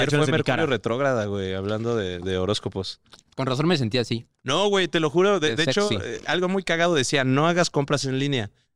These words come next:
Speaker 2: Y yo, pues, dije, le dije a mi mamá, "No vamos a rentar el carro porque vamos a rentar un carro". Y dije,
Speaker 3: Ajá.
Speaker 2: "No vamos a hacer re-,
Speaker 3: <laughs>
Speaker 2: porque el horóscopo dice que no lo haga". Y mi mamá me dijo, "No, sí hazlo".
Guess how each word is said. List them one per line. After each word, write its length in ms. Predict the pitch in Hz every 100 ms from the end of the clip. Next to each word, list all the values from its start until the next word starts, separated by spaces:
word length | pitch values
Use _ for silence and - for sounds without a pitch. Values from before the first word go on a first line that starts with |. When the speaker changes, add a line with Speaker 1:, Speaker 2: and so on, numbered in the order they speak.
| _ _
Speaker 2:
Y 140 | 117
yo, 300 | 104 117 127 -
pues, 140 | 104
dije, 360 | 101 - 101 95
le 120 | 98
dije 100 | 110
a 60 |
mi 40 | 113
mamá, 280 | 101 117 -
"No 220 | 110 120
vamos 280 | 139 143 131
a 60 |
rentar 300 | 101 95 110
el 100 | 117
carro 180 | 101 120
porque 220 | 113 95
vamos 200 | 90 92 101
a 20 |
rentar 220 | 92 107
un 60 | 120
carro". 160 | 135
Y 20 | 110
dije, 140 | 98
Speaker 3:
Ajá. 80 | 92
Speaker 2:
"No 80 | 98
vamos 240 | 127 120
a 40 | 113
hacer 120 | 104
re-, 140 | 110
Speaker 3:
<laughs> 220 | 95 107 -
Speaker 2:
porque 200 | 95 92
el 80 | 90
horóscopo 560 | 87 98 113 127 151
dice 240 | 117 92 110
que 100 | 95
no 100 | 92
lo 80 | 107
haga". 200 | 123 117 180 156 165
Y 60 | 110
mi 60 |
mamá 160 | 110 123
me 100 | 135
dijo, 160 | 127 120
"No, 160 | 147
sí 160 | 151 143
hazlo". 300 | 135 110